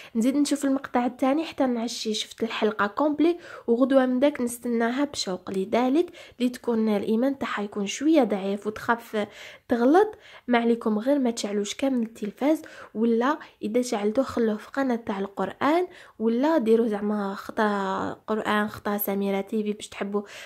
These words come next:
هكا تشوفوا الوصفات. وحاولوا تبعدوا، ما تب-، ما تقلبوش،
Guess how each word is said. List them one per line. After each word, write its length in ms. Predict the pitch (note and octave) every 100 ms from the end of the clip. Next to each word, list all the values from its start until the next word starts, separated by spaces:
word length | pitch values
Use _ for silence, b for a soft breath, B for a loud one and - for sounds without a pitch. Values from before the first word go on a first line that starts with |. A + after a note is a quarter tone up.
| B
هكا 220 | G#3 G#3+
تشوفوا 320 | G#3+ G#3 -
الوصفات. 640 | F#3+ F#3 F#3+ A3 A#3 F#4 F#4 B B -
وحاولوا 500 | A#3 - C4+ D4+ E4+
تبعدوا، 580 | - G#3+ B3 A3+ B3
ما 100 | C#4+
تب-، 280 | B3+ - -
ما 60 | A#3+
تقلبوش، 840 | B3 - A#3+ A3+ G#3+ B3 G#3+ -